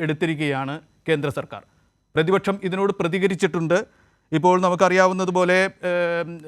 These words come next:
പ്രതിപക്ഷത്തിൻ്റെ, കോൺഗ്രസിൻ്റെ അഭിപ്രായം പുറത്തു വന്നിട്ടുണ്ട്, ഇതൊരു കണ്ണിൽ പൊടിയിടൽ മാത്രമാണ് എന്ന്. എങ്കിൽ പോലും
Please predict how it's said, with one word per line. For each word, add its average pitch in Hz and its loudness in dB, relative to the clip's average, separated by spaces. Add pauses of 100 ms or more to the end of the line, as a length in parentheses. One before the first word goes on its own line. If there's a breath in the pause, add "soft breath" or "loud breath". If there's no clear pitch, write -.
(140)
പ്രതിപക്ഷത്തിൻ്റെ, 175 -2 (240)
കോൺഗ്രസിൻ്റെ 180 0 (320)
അഭിപ്രായം 185 0
പുറത്തു 185 0
വന്നിട്ടുണ്ട്, 165 -2 (140)
ഇതൊരു 170 -2 (100)
കണ്ണിൽ 175 -2 (100)
പൊടിയിടൽ 170 0 (180)
മാത്രമാണ് 151 -2 (200)
എന്ന്. 117 -8 (560 soft breath)
എങ്കിൽ 175 0
പോലും 147 -2